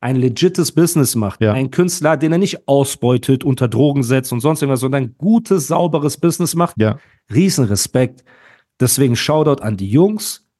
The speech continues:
Speaker 1: ne? Und, ähm, jetzt hat aber der Pedo-Rapper, hat Amadou herausgefordert und gesagt, „Ich will gegen dich boxen.“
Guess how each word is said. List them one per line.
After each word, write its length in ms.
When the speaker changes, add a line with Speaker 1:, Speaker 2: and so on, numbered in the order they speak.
Speaker 1:
ne? 400
Und, 520
ähm, 480
jetzt 300
hat 120
aber 240
der 180
Pedo-Rapper, 1300
hat 440
Amadou 460
herausgefordert 880
und 100
gesagt, 340
„Ich 180
will 120
gegen 200
dich 180
boxen.“ 440